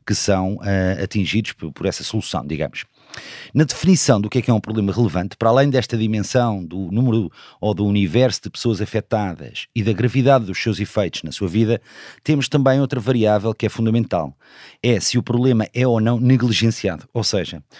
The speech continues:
se está a ser resolvido de forma eficaz por políticas públicas ou pelo mercado. Caso não esteja, podem haver, no essencial, três razões para que isto aconteça. Primeiro, ou o problema não é conhecido,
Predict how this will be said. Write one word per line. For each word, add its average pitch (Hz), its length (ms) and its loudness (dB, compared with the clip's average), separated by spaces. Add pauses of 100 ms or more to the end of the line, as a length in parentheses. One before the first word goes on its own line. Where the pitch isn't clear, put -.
(220)
se - 100 -4
está 143 180 4
a 139 60 4
ser 143 180 0
resolvido 123 540 0
de 82 60 -10
forma 98 260 -2
eficaz 120 480 0
por - 180 -6
políticas 120 380 -2
públicas 120 360 -2
ou 120 60 -2
pelo 123 180 -2
mercado. 123 400 0 (640)
Caso 160 240 4
não 156 80 2
esteja, 85 560 -2 (140)
podem 131 240 2
haver, 107 160 0
no 110 80 0
essencial, 120 400 0
três 131 220 0
razões 107 280 0
para 104 140 -6
que 113 80 -4
isto 101 100 -6
aconteça. - 560 -12 (340)
Primeiro, 127 520 2
ou 143 120 6
o 143 40 2
problema 110 340 -2
não 101 180 2
é 92 60 0
conhecido, 98 640 -6